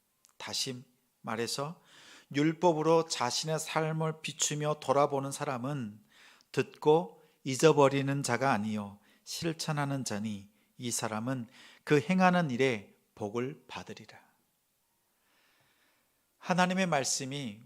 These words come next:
우리의 가장 가까운 데에 있습니다. 언제나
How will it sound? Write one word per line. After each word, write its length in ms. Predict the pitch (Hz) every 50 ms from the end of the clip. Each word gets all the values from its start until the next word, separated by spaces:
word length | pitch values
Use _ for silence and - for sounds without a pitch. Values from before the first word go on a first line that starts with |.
| 160 202 185
우리의 580 | 120 120 127 131 131 139 143 143 127 110 - -
가장 560 | - - - - 107 - 139 131 147 147 143
가까운 560 | - - - - - - 131 120 120 113 113 107
데에 340 | 117 117 120 123 117 110 - -
있습니다. 560 | 113 - - - 123 107 101 101 101 - _ _ _ _ _ _ _ _ _ _ -
언제나 720 | - 113 110 107 - 135 131 127 135 143 151 156 160